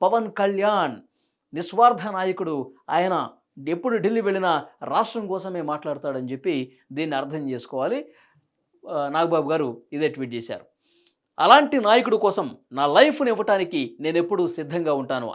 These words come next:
I don't have any political ambitions other than to serve my leader." So, పవన్ కళ్యాణ్ గారి కోసం నేను ఏం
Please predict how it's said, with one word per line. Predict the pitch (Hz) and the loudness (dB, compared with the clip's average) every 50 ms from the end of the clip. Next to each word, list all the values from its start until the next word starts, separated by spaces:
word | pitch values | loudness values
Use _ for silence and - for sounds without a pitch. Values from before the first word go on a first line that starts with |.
| - 165 | 0 2
I | |
don't | 180 240 277 294 247 | 6 6 6 6 4
have | 247 254 247 220 | 2 0 0 2
any | 190 196 220 240 | 2 0 0 0
political | 226 233 220 220 214 208 190 180 190 | -2 -2 -2 -4 -2 0 0 0 0
ambitions | 196 185 185 170 196 180 165 - - _ _ - - - 165 | 0 -2 -4 -6 -6 -8 -8 -10 -12 _ _ -6 -2 0 2
other | 180 185 180 | 2 2 4
than | 170 170 165 160 147 143 - _ _ - | 4 2 2 2 -2 -6 -10 _ _ -6
to | 175 160 | -6 -6
serve | 151 - - 233 254 285 247 165 117 101 - _ _ _ _ _ 117 | -6 -6 0 4 6 6 6 4 2 -4 -10 _ _ _ _ _ -16
my | 117 120 135 135 131 127 120 123 143 | -8 -6 -4 -4 -2 -4 -4 0 0
leader." | 196 220 165 160 131 101 - - _ _ _ _ _ _ _ 220 | 0 2 2 2 0 0 -2 -8 _ _ _ _ _ _ _ 2
So, | 196 156 196 214 | 2 4 2 2
పవన్ | 208 - 160 165 190 202 | 2 0 0 0 0 -2
కళ్యాణ్ | 190 208 196 185 180 180 175 | -2 -2 -2 0 0 0 0
గారి | 170 165 156 | 0 0 -2
కోసం | 143 160 175 190 - 269 262 240 | -2 -2 -4 -2 -2 -4 -4 -4
నేను | 202 180 156 143 | -4 -4 -4 -4
ఏం | 123 120 160 233 285 302 269 | -2 2 4 4 4 4 2